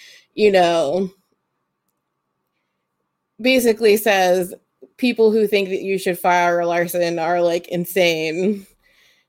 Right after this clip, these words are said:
You know, even though, yes, he was his protege and all that sort of stuff, like,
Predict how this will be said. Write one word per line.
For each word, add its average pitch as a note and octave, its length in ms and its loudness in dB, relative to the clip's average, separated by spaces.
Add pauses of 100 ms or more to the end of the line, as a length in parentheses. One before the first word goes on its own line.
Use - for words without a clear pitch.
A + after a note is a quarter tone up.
(400)
You A3+ 200 2
know, F#3 380 2
even A3+ 260 2
though, G#3 100 2
yes, F3+ 360 0
he G#3 160 -6
was F#3 180 -2
his F3+ 160 -4
protege F3 560 -4
and E3 100 -8
all F3 140 -4
that - 140 -8
sort F3+ 160 -6
of F3 80 -4
stuff, F3 320 -4
like, E3+ 340 -6